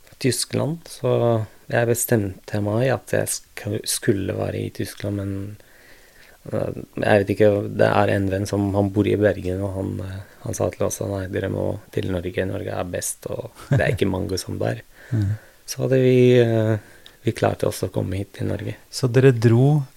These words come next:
Speaker 2: eh, du dro hjemmefra i september,
Speaker 1: Ja.
Speaker 2: eh, og i fjorten, og når kom du til Nor-, hvor lang var reisen? Hvor lenge?
Speaker 1: Fjortende oktober. Ja.
Speaker 2: Så det tok, eh, mindre enn en måned?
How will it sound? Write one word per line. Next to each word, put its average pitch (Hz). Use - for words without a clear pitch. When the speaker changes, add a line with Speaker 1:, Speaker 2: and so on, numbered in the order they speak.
Speaker 2:
eh, 123
du 117
dro 113
hjemmefra 107
i 104
september, 107
Speaker 1:
Ja. 120
Speaker 2:
eh, 123
og 120
i 117
fjorten, 151
og 127
når 120
kom 104
du 98
til -
Nor-, 113
hvor 117
lang 117
var 110
reisen? 117
Hvor 120
lenge? 120
Speaker 1:
Fjortende 120
oktober. 107
Ja. 127
Speaker 2:
Så 120
det 131
tok, -
eh, 117
mindre 98
enn 113
en 107
måned? 101